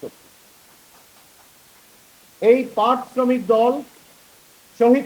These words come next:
প্রেসিডেন্ট জিয়াউর রহমানের উপস্থিতিতে আসলে নিবন্ধিত হয়, অর্থাৎ শুরু হয় তার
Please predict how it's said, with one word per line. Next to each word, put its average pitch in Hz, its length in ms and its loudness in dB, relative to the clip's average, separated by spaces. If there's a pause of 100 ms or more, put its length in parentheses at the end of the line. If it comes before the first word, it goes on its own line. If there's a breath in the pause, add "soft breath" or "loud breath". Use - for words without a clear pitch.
প্রেসিডেন্ট 240 360 -2
জিয়াউর 220 260 -2
রহমানের 233 460 -2 (1040)
উপস্থিতিতে 240 800 -4 (1120)
আসলে 180 400 -8 (200)
নিবন্ধিত 185 500 -6 (140)
হয়, 98 180 -12 (100)
অর্থাৎ 175 240 -12 (100)
শুরু 254 160 -2 (100)
হয় 151 180 -6 (440)
তার 185 240 -4